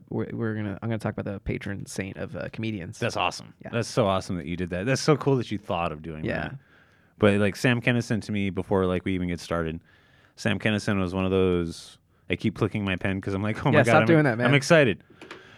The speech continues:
Speaker 2: But, uh, like, Sam Kinison to me was, like, one of these, uh, comedians that was, like, you look at it
Speaker 1: Mm-hmm.
Speaker 2: and you're like, "Oh shit, this can be comedy too."
Speaker 1: Well, I was watching Rogan earlier, and he was, uh, talking about, uh, Kinison a little bit. There was a, he had one, uh,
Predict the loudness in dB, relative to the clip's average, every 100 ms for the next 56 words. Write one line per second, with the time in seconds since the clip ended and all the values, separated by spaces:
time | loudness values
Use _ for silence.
0 | 2 6 8 6 4 -2 0 2 2 4
1 | 2 2 -2 0 2 4 2 2 0 0
2 | 2 2 0 2 2 2 0 -2 -6 _
3 | _ -4 0 2 2 0 -4 -4 -4 -2
4 | -4 -4 -6 -8 _ _ _ _ _ -6
5 | 0 2 4 4 6 6 4 -2 _ -14
6 | -8 -6 -2 -2 0 -2 -2 -2 2 2
7 | 2 0 -4 -2 -4 -4 -4 -4 -6 -6
8 | -4 -4 -6 -4 0 2 2 0 4 4
9 | 4 2 2 2 2 2 2 0 -2 -2
10 | -2 -2 -2 -2 -2 -2 -2 -2 -6 -6
11 | -6 -8 -6 -8 -6 -4 -4 -4 -2 0
12 | 2 2 4 2 2 0 -2